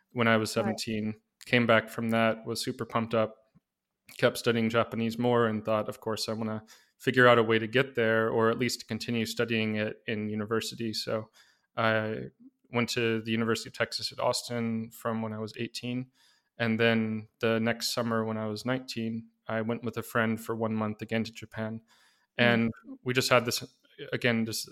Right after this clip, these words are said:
Speaker 1: this amazing experience. Each time I came back so pumped up and wanting to just dedicate myself more to my studies and figuring out how I could get there. But what was different the second time was coming back and thinking,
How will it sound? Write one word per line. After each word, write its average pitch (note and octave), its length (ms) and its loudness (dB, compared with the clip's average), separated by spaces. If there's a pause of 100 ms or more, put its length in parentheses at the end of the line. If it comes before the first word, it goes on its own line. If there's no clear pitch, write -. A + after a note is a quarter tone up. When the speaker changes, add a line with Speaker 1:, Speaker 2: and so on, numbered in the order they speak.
Speaker 1:
this B2 200 -8
amazing A#2 340 0
experience. A2+ 680 -2
Each - 200 -10
time A2+ 240 -4
I A2 60 -4
came A2+ 200 -8
back A2 200 -4
so A#2 140 -8
pumped A2+ 320 -6
up A2 260 -2
and A2+ 240 -6 (400)
wanting A2 360 -2
to A2+ 320 -2 (540)
just - 200 -4
dedicate A#2 360 0
myself A#2 400 -2
more B2 220 2
to A#2+ 80 -4
my A2+ 120 -2
studies A2+ 500 -4
and A2+ 120 -6
figuring A2+ 320 -4
out A2 100 -6
how A2 180 0
I A2 40 -2
could A2 140 -10
get A2 180 -6
there. G#2+ 240 -8 (880)
But A#2+ 220 4
what C3 160 2
was C3+ 140 -2
different C3+ 320 0
the - 60 -6
second C3 340 -2
time A#2 320 0
was A2+ 120 -4
coming A#2 320 -4
back A2+ 260 0
and A2 140 -6
thinking, A2 440 -8